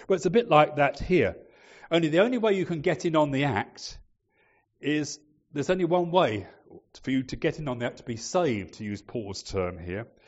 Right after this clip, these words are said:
There's nothing you can do to earn a place in this wondrous story.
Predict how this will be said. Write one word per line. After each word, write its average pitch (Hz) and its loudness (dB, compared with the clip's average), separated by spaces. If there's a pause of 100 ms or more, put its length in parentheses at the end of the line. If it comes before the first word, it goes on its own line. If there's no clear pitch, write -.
(120)
There's 147 -8
nothing 247 4
you 262 2
can 214 -6
do 180 4
to 160 0
earn 180 4
a 180 0
place 143 -2 (220)
in 143 -8
this 139 -10
wondrous 127 -6
story. 85 -4